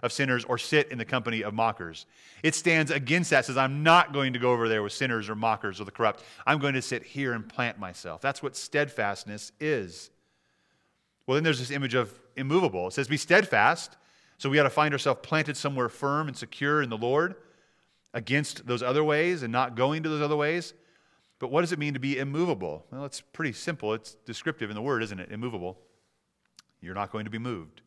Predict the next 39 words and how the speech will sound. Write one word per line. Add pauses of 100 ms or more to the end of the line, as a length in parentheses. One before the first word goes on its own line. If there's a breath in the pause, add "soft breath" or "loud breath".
(240)
not
able
to
be
moved. (1200)
I
want
to
read
a
passage
out
of
Matthew
now. (1200)
Matthew
chapter
seven.
We
talk
about
this, (120)
this (300)
person
who, (260 loud breath)
who
delights
in
the
Lord's
instruction,
right? (300)
So
Matthew
chapter
seven,
Jesus
says
this